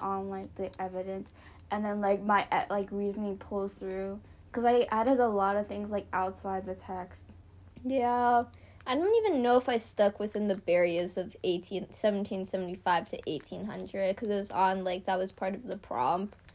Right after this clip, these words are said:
Speaker 2: I
Speaker 1: I
Speaker 2: think I
Speaker 1: tried
Speaker 2: mentioned
Speaker 1: to.
Speaker 2: something, but I'm pretty sure I mentioned something about the Industrial Revolution. I don't know
Speaker 1: Oh,
Speaker 2: what I
Speaker 1: crap,
Speaker 2: was
Speaker 1: I did that
Speaker 2: thinking.
Speaker 1: too.
Speaker 2: <laughs> But I was like, I was like, "Oh, well, they're grow-, like,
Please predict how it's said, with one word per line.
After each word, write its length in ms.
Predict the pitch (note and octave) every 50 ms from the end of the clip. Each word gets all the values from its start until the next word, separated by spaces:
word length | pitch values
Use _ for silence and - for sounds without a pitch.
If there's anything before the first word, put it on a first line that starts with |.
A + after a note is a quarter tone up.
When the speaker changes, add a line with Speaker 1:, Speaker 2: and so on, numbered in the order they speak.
| - - - - - -
Speaker 2:
I 60 | G#3+
Speaker 1:
I 40 | A#3
Speaker 2:
think 180 | C4 C4 C4+
I 60 | E4+ E4+
Speaker 1:
tried 100 | E4 E4
Speaker 2:
mentioned 420 | D#4+ E4 - - - C#4 C4+ -
Speaker 1:
to. 40 | G3
Speaker 2:
something, 640 | - - A#3 G#3 G#3 G#3+ G#3 - - F3+ F3 F3 F3+
but 420 | - - F3 F3 F3 F3 E3+ F3+ - - - - - - - - -
I'm 100 | A3+ A#3
pretty 180 | - C4+ B3 F4+
sure 160 | F4 - F#4+
I 40 | E4+
mentioned 360 | C#4 B3 A#3+ A#3+ - B3+ A#3+
something 200 | - A#3 A3 A3
about 180 | A3 G#3+ G#3+ G#3+
the 80 | G#3 F#3+
Industrial 560 | F3+ F3+ G3 - F#3 G3+ - - - F#3+ F#3
Revolution. 920 | F#3 F3 C#3 A#2 - - D3+ - - - - - D#3 D#3+ - F#3+ G#3+ G#3+ - - - - - - - _ - - -
I 140 | C#4+ F4
don't 200 | E4 B3+ G#3 F3
know 140 | E3+ E3+ D#3+
Speaker 1:
Oh, 160 | - B3+ A#3+
Speaker 2:
what 140 | A#3 F3+ F3
I 40 | -
Speaker 1:
crap, 180 | A#3 G#3 G#3 G#3
Speaker 2:
was 80 | G#3+ -
Speaker 1:
I 100 | A#3+ A#3
did 140 | B3 B3+
that 180 | B3 A3+ A3 A3
Speaker 2:
thinking. 140 | - C4 B3 A3 G#3+ G#3 G#3
Speaker 1:
too. 380 | - F#4 F4 F#4+ G4 F#4 F#4 E4 F#4 - - -
Speaker 2:
<laughs> 140 | - - -
But 200 | F#4 G#4 G#4 E4+ -
I 100 | D4 D4+
was 240 | F4 B4+ B4 - -
like, 300 | A4+ G#4+ A4 G4+ - -
I 60 | C#4
was 220 | C#4 D#4+ F4 - -
like, 260 | E4 D#4 D#4+ - - -
"Oh, 200 | B3+ C4 C4 B3
well, 220 | A#3 G#3+ A#3+ A#3
they're 340 | A#3 G#3+ - C4+ C4 D4 D#4+
grow-, 520 | D#4 C4+ B3 A3 G#3+ A3+ G#3+ G#3+ A3+ - -
like, 320 | - A3 A3+ A#3 A3 G#3+